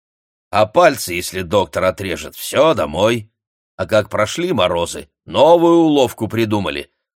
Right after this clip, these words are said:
Дурной болезнью от плохих женщин заражаться. «Ты что же, будешь их от плохих женщин отгонять теперь?»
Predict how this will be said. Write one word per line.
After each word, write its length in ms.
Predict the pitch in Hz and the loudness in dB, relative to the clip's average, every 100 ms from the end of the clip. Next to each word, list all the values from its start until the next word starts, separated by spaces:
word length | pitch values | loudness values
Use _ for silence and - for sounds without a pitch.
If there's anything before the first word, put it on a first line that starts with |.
| _ | _
Дурной 460 | - 185 214 220 180 | 0 0 2 2 4
болезнью 640 | 156 196 202 170 101 110 | 4 4 4 0 0 0
от 120 | 113 - | 0 0
плохих 400 | 139 113 135 92 | -2 -2 -4 -4
женщин 500 | 107 135 104 101 92 | -2 -2 -4 -8 -4
заражаться. 720 | 101 120 104 95 - - - _ _ _ _ _ _ _ | 0 2 2 -2 -4 -10 -14 _ _ _ _ _ _ _
«Ты 160 | - 208 | -6 -4
что 380 | - - 262 180 | -4 -4 -2 0
же, 300 | 107 123 - _ _ _ _ _ _ | 0 -4 -6 _ _ _ _ _ _
будешь 540 | 104 190 226 196 - | -4 -2 0 -2 -2
их 200 | 226 220 | -4 0
от 180 | 202 - | -2 -2
плохих 420 | - 190 - 214 | 0 0 0 -6
женщин 640 | 131 92 135 240 277 285 294 | -6 -2 0 2 0 0 2
отгонять 680 | 285 214 254 262 208 143 - | 2 2 2 4 2 2 -2
теперь?» 480 | 190 170 156 123 | -6 -2 -2 -2